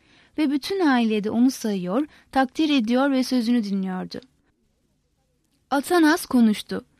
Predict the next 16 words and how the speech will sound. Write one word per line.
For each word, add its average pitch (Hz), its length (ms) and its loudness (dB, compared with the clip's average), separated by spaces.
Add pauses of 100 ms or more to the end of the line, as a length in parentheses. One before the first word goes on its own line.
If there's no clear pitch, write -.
(320)
"Büyük 349 260 4
çorbacı 247 500 2
ve 254 100 4
efendimiz 240 540 4
sana 247 260 2
gerçekten 254 640 2
de 247 100 4
dediğim 247 340 2
gibi 240 220 4
mi 214 120 6
konuştu? 208 580 -2 (340)
Çünkü 311 340 6
bilirsin, 262 560 2
insan 269 400 6
bazen 254 440 4
yanılır. 214 400 2